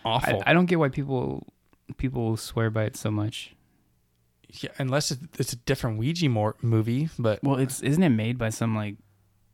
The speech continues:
Speaker 2: game board maker?
Speaker 1: Hasbro?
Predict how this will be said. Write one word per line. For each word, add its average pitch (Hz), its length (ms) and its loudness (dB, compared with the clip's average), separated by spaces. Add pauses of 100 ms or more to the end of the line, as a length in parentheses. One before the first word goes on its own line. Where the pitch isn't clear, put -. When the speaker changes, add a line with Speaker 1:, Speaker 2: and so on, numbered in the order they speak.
(960)
Speaker 2:
game 123 440 0
board 123 520 -4
maker? 120 640 -4 (400)
Speaker 1:
Hasbro? 135 520 6